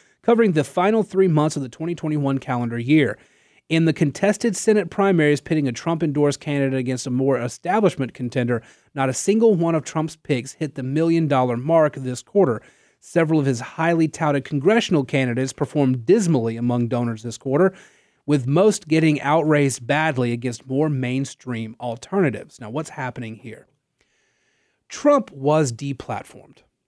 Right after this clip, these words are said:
He does not have a platform to reach out to people regularly. The only thing he can do is send out press releases and hope that the press covers them. Now, granted, they do because they are addicted to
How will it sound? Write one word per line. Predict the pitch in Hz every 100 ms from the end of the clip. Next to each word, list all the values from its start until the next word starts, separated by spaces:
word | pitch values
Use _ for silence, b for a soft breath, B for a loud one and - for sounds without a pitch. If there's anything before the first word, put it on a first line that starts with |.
| _
He | _ - 202
does | 156 196 156
not | 170 185 180
have | - 156 160
a |
platform | 180 - 135 120 - 131 123 120 _ _ _ _ -
to | 165 143
reach | 131 160 180 -
out | 156 147 135
to | 151
people | - 123 - 131
regularly. | 131 165 135 117 107 107
The | 117 120
only | 151 208 247
thing | 233 - 208
he | 170 190
can | 175 160
do | 143 151 135
is | 120
send | - 139
out | 127 120
press | - 180 147
releases | 123 123 - 127
and | 123
hope | - 202 156
that | 131
the | 120
press | _ 233 180 143 - _ _ _
covers | - 240 165 120
them. | 110
Now, | 110
granted, | 110 147 170 131
they | 113
do | 110 196 180
because | 135 - 131 123
they | 156
are | 160 131
addicted | 113 117 113 226 240 - 117 104 - _ _
to | - 143